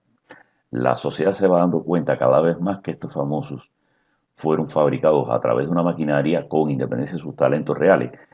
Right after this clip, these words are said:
pero fueron fabricados por una maquinaria y responden a determinados intereses.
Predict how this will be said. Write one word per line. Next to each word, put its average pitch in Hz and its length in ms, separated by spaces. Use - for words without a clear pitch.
pero 73 160
fueron 73 200
fabricados 78 520
por 67 160
una 85 160
maquinaria 80 580
y 113 160
responden 82 600
a 67 120
determinados 64 1120
intereses. - 520